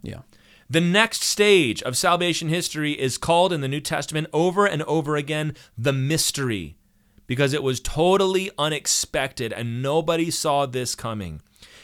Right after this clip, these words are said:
Speaker 2: In Ephesians three, four through six, Paul says, "You can perceive my insight into the mystery of Christ,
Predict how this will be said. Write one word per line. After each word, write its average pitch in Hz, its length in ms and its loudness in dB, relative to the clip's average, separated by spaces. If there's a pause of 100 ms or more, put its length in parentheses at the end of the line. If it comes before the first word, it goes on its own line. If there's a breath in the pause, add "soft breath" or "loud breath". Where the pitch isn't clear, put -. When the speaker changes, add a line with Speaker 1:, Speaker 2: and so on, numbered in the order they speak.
Speaker 2:
In 127 100 -2
Ephesians 180 580 -2
three, 156 420 -4
four 151 300 -4
through 160 160 -2
six, 156 400 -2 (340 loud breath)
Paul 165 240 4
says, 147 300 0
"You 175 120 0
can 160 200 -2
perceive 185 520 -2
my 147 200 2
insight 180 520 -2
into 139 220 -4
the 127 100 -2
mystery 214 680 0
of 135 160 -2
Christ, - 580 -2